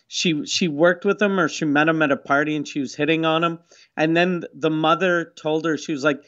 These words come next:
"Can you stop hitting on my son? He's fuck, he's a little kid. He's only sixteen." And, but then she convinced the kid to go to her house and sh-, uh, she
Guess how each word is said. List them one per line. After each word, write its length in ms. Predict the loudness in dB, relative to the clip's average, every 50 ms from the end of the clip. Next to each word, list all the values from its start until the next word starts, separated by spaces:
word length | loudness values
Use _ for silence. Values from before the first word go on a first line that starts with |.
| _ _ _ _
"Can 120 | -6 -2 -2
you 120 | -2 -2
stop 380 | -2 0 0 0 0 -2 -4 -6
hitting 280 | -4 -2 0 0 0 0
on 100 | 0 0
my 120 | 0 -2
son? 360 | -2 -2 -2 -2 0 0 -2
He's 240 | -2 -4 -4 -4 -8
fuck, 260 | -8 -8 -8 -8 -6
he's 240 | -4 -2 -2 2 2
a 60 | 2
little 280 | 4 4 4 4 2 0
kid. 300 | 0 2 2 2 2 2
He's 220 | 0 -2 -2 0 0
only 260 | 2 2 2 2 2
sixteen." 600 | 0 0 -2 -2 -2 -2 0 2 2 2 2 0 -4 -12 -20 -20 -20 -20 -20 _ _ 0
And, 160 | 0 2 4
but 180 | 2 2 4 4
then 160 | 4 4 4
she 260 | 2 2 0 0 0
convinced 760 | 2 2 2 2 2 2 2 2 2 2 0 -2 -6 -6 -4
the 100 | -4 -4
kid 440 | -4 -4 0 0 0 0 -2 -4 -8
to 80 | -2
go 200 | 0 2 2 4
to 80 | 4 4
her 180 | 4 4 2
house 560 | 2 2 2 2 2 0 -2 -4 -8 -14 -16 -18 -10
and 240 | -6 -2 -2 0 -2
sh-, 140 | -2 -6 -10 -8 -6
uh, 120 | -4 -4
she 460 | -4 -2 -2 0 2 2 0 0 -4